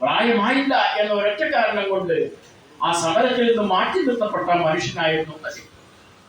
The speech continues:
പക്ഷെ തിരിച്ചിറങ്ങുന്ന അദ്ദേഹം ആദ്യമായി ത-, ചെയ്തത് തന്റെ വിദേശ വസ്ത്രങ്ങൾ ആകെ ഊരിയെറിയുകയും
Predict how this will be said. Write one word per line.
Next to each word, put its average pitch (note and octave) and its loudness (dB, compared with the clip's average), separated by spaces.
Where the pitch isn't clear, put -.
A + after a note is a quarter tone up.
പക്ഷെ E3 0
തിരിച്ചിറങ്ങുന്ന A#3 2
അദ്ദേഹം G#3 0
ആദ്യമായി A#3+ 2
ത-, A3 -2
ചെയ്തത് A3+ 2
തന്റെ G#3 2
വിദേശ B3 0
വസ്ത്രങ്ങൾ G#3 -2
ആകെ G3 -2
ഊരിയെറിയുകയും F3+ 0